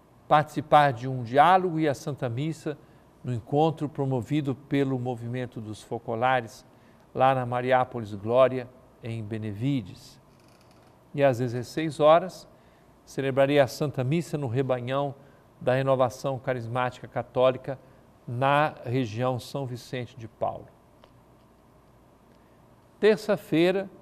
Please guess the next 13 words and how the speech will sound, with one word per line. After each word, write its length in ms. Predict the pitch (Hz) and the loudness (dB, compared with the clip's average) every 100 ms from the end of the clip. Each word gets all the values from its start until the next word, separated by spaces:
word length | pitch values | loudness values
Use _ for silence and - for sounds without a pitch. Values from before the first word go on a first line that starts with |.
| - | -20
dia 320 | 113 107 123 113 | -16 -8 -4 -4
treze 500 | - 147 190 160 170 | 0 4 4 4 -2
de 120 | 160 | -10
fevereiro, 680 | - 143 139 131 117 95 - - - _ _ _ _ _ _ _ - _ _ _ _ _ _ - | -8 -6 -4 -2 -2 -2 -10 -20 -20 _ _ _ _ _ _ _ -20 _ _ _ _ _ _ -6
às 180 | 120 110 | -4 6
nove 300 | 165 151 160 | 6 8 10
horas, 280 | 165 175 - | 10 10 4
celebrarei 520 | 160 147 139 135 139 | -2 -2 0 0 0
a 60 | |
Santa 340 | 123 - 131 131 | -2 -6 -8 -6
Missa 320 | 127 147 - | -6 -6 -8
no 80 | 135 | -6
Rebanhão 640 | 123 127 123 123 139 135 | -4 -4 -4 -2 -4 -4